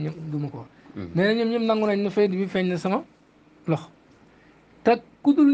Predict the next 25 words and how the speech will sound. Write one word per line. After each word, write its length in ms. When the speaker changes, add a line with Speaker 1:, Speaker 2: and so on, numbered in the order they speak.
Speaker 1:
ñii 160
rek 140
njabootu 380
ñii 200
la 100
ci 100
tarixa 300
bi 80
ak 140
ci 100
islam. 280
Lii 140
la 80
wax 160
ci 80
jamonoom. 300
Waaw. 120
Xam 140
nga 80
ne 100
kenn 220
du 60
woote 200
ab 80
faydu, 320